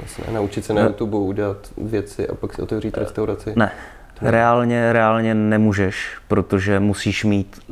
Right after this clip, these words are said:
Speaker 2: k té gastronomii, musíš mít vlastně výuční list, anebo potřebuješ mít nějakého, eh, člověka, který ti bude garantovat za to,
Speaker 1: Mhm.
Speaker 2: že jsi schopnej v té gastronomii obstát.
Speaker 1: Mhm.
Speaker 2: To znamená, že ten člověk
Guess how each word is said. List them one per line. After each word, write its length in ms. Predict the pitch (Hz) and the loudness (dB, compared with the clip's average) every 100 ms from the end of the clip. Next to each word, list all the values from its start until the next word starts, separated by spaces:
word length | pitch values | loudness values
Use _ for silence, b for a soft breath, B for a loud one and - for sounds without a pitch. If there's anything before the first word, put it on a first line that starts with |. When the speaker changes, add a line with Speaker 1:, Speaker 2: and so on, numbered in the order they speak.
| - | -16
Speaker 2:
k 60 | - | -2
té 160 | 117 | 2
gastronomii, 800 | 104 107 - 110 104 104 104 104 | 4 2 0 0 2 2 2 2
musíš 380 | 104 101 107 - | 0 0 -2 0
mít 140 | 101 | 0
vlastně 600 | 98 95 - 98 98 98 98 B B B B - - | 0 -2 -2 -2 -2 -2 -8 B B B B -12 0
výuční 520 | 104 104 98 113 104 | 4 4 2 2 4
list, 380 | 104 147 - - - | 2 0 -6 -16 -2
anebo 400 | 104 143 180 165 160 | 2 4 4 2 0
potřebuješ 460 | - 113 117 110 - | -6 -2 2 2 2
mít 100 | 113 | 0
nějakého, 400 | 104 101 107 104 107 | 0 0 2 2 0
eh, 260 | - - 98 98 98 | -4 -4 0 0 -2
člověka, 400 | - 110 104 110 | 0 0 2 2
který 240 | - 107 104 | 2 0 2
ti 80 | |
bude 180 | 107 107 | 4 4
garantovat 520 | 107 104 104 107 104 | 4 2 2 0 0
za 100 | 101 | 0
to, 240 | 101 117 127 B B B B B | 0 -2 -4 B B B B B
Speaker 1:
Mhm. 140 | 104 104 | -4 -2
Speaker 2:
že 580 | 95 104 101 101 101 - - - - - - - | 2 2 2 0 -2 -6 -12 -20 -20 -20 -20 -16
jsi 180 | - 113 | -4 -2
schopnej 540 | - - 107 107 101 95 | -2 -4 -2 2 0 0
v 80 | |
té 100 | - | 2
gastronomii 520 | 107 98 101 98 98 98 | 2 2 0 2 2 0
obstát. 380 | - - - - - | -4 -6 -8 -8 -12
Speaker 1:
Mhm. 180 | 107 - - - - - - - - - - | -8 -8 -12 -20 -20 -20 -20 -20 -20 -10 0
Speaker 2:
To 120 | 107 | 2
znamená, 640 | 95 101 107 113 120 131 | 4 2 4 2 0 -2
že 120 | 113 | -2
ten 180 | 107 101 | 0 -2
člověk 560 | - 113 113 120 - | 2 2 4 2 -2